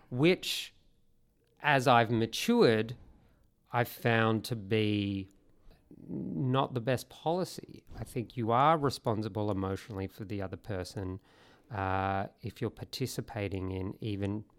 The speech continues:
recreational sex. I think there is an, a, a, a level of,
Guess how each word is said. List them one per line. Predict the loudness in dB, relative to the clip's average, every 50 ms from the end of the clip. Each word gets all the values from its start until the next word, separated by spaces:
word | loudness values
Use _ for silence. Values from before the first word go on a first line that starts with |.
| _ -10
recreational | -10 -10 -10 -10 -10 -8 -6 -6 -6 -6 -8 -10 -12 -12
sex. | -10 -10 -12 -12 -12 -14 -16
I |
think | -14 -12 -12 -12 -10
there | -8 -8 -6 -6
is | -6 -6
an, | -6 -8 -8 -8 -10
a, | -10 -10 -10 -14 -20 -20 -20 _ -8 -4
a, | -4 -4 -4 -6 -12 -20 -20 _ _ _ -4
a | -4 -2 0 0 -2 -2 -4 -6 -10 -18 -20 _ _ _ _ -10 -6
level | -2 0 2 4 4 4 4 4 2 2 4
of, | 2 0 0 -2 -6 -14